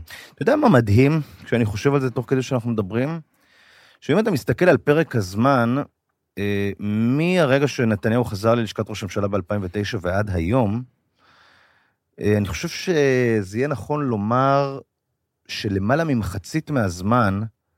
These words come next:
כבר מתנהל בצל החקירות והמשפט.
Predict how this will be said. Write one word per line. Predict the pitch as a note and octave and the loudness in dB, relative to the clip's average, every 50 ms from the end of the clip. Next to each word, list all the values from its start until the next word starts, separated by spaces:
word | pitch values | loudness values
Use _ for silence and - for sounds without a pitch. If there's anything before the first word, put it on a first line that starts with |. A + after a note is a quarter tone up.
| _ _ _ _ _ _ _ _ _ _ _ _ | _ _ _ _ _ _ _ _ _ _ _ _
כבר | - G#2 G2 G2 | -8 -6 -4 -4
מתנהל | F#2+ F#2 - G2+ F#2+ G2 G2 | -4 -4 -4 -2 -2 -2 -2
בצל | F2+ F2+ - - F#2+ F2+ | -2 -4 -4 -4 -4 -4
החקירות | E2+ E2 - E2+ - F2+ E2 E2 F2+ E2 - | -4 -6 -10 -10 -8 -6 -6 -4 -6 -6 -8
והמשפט. | F2 F2 - - - - - A2 A2 - _ _ | -10 -10 -12 -12 -14 -14 -14 -14 -16 -16 _ _